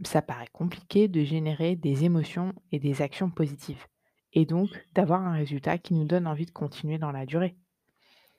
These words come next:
Ce qui renforcera en plus ma croyance initiale sur mon manque de volonté et de détermination. Parce que là, ce qui se passe, c'est qu'on a besoin de tout justifier.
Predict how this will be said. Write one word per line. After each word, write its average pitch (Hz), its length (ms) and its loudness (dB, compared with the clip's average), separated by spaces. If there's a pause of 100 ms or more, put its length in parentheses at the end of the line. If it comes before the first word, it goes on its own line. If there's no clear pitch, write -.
(400)
Ce - 160 6
qui 196 340 4
renforcera 180 800 4 (180)
en 190 140 4
plus - 400 -2
ma 143 100 0
croyance 156 540 -2
initiale 143 480 0 (480)
sur 208 400 6
mon 175 140 4
manque 170 240 4
de 160 100 4
volonté 147 720 2
et 139 60 2
de 135 60 -8
détermination. 139 720 -2 (1080)
Parce 170 220 0
que 185 100 8
là, 220 260 10 (420)
ce - 100 -12
qui - 100 -6
se - 80 -12
passe, 220 220 6
c'est 170 140 2 (120)
qu'on 175 200 2
a 143 80 2
besoin 143 260 -2
de 139 40 -10
tout 147 200 -2
justifier. - 420 -6